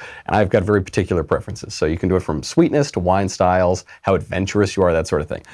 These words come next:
So, okay, I clicked on all of that. First Leaf then created an introductory six-pack of wine for me, all for just twenty-nine dollars. So at this point, my expectations were, were quite low, all right? I thought there's no way that you're gonna get good wine for twenty-nine dollars and the, twenty-nine ninety-five, that they're gonna be able to,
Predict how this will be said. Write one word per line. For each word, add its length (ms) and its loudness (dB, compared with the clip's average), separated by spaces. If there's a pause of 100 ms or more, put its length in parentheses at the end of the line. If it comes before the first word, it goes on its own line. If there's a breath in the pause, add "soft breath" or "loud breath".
(120 loud breath)
So, 100 2
okay, 160 4
I 80 2
clicked 280 -2
on 120 0
all 160 -8
of 120 -16
that. 220 -6 (320 loud breath)
First 340 2
Leaf 200 4
then 140 2
created 320 2
an 200 -2
introductory 720 0
six-pack 600 -2
of 100 0
wine 280 0
for 120 -12
me, 200 -14
all 180 2
for 140 0
just 240 -4
twenty-nine 640 -2
dollars. 420 0 (240 loud breath)
So 160 0
at 80 0
this 180 4
point, 280 -2
my 220 2
expectations 680 0
were, 300 -6
were 240 -4
quite 360 0
low, 280 0
all 60 -6
right? 160 -2
I 40 -4
thought 180 2
there's 160 0
no 200 4
way 220 4
that 180 -2
you're 80 -2
gonna 140 -2
get 200 -2
good 140 2
wine 400 -4 (200 loud breath)
for 120 0
twenty-nine 480 2
dollars 340 2
and 120 -2
the, 40 -6
twenty-nine 400 0
ninety-five, 460 0
that 120 -8
they're 100 0
gonna 100 0
be 80 0
able 140 -2
to, 140 0